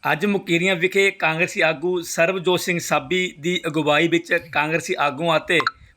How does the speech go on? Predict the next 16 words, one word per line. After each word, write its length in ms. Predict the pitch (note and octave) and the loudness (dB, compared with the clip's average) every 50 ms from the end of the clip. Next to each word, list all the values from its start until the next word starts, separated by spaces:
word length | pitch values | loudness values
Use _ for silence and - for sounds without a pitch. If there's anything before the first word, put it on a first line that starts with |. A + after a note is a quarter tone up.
| _ - | _ 0
ਪਾਰਟੀ 340 | D3+ D3 D3+ D3+ - F3+ F3 | 0 2 2 0 0 -2 -2
ਵਰਕਰਾਂ 420 | C#3+ D#3+ D#3+ - - F3 E3+ E3 | 0 0 0 0 0 -2 0 2
ਦਾ 140 | E3 F3 D#3+ | 4 2 2
ਜਨਤਕ 560 | D3 B2 D#3+ D3+ D3+ C3+ - F3 E3+ - E3+ | 2 0 -2 -2 -2 0 -2 -2 -2 0 -2
ਇਕੱਠ 320 | E3+ D#3+ - D3 C#3+ - | -2 0 0 -2 -2 -2
ਹੋਇਆ, 220 | C#3+ C3+ C3+ B2+ B2+ | -2 0 2 0 0
ਜਿਸ 260 | A#2+ B2 D3+ - - | 0 -2 -4 -4 -2
ਵਿੱਚ 260 | E3 F3 E3+ - F#3+ | -2 -2 -2 0 0
ਨੇਤਾ 460 | F3+ D#3+ D3+ D3 D3 - - E3 D#3+ | 0 2 2 2 2 2 2 2 2
ਵਿਰੋਧੀ 360 | D3 C3 D3+ D#3 D3+ E3 F3 E3+ | 2 0 0 -2 2 2 2 2
ਧਿਰ 280 | F3 F3+ E3+ D#3 D3 - - _ _ _ _ - | 2 2 0 0 0 -4 -10 _ _ _ _ -4
ਪ੍ਰਤਾਪ 380 | D#3 D3+ - - D3+ D3+ D#3+ C3 | -4 -2 0 0 0 0 0 -2
ਸਿੰਘ 240 | - F#3 E3 D3 | -4 -6 -4 -2
ਬਾਜਵਾ, 600 | C3+ C#3 C3+ C#3 C3+ C3+ C#3 E3 E3+ F3 E3+ - - - _ _ - | 0 2 2 2 2 0 2 2 2 2 -2 -6 -18 -20 _ _ -2
ਪੰਜਾਬ 440 | D#3+ D3+ C#3+ B2+ C#3+ C#3+ C#3 D3+ D#3 - - | -2 -2 0 0 0 2 2 2 0 -2 -4
ਪ੍ਰਧਾਨ 460 | D#3+ C#3+ D#3+ E3 D#3 D#3 D#3 D#3+ | -4 0 2 2 4 2 2 0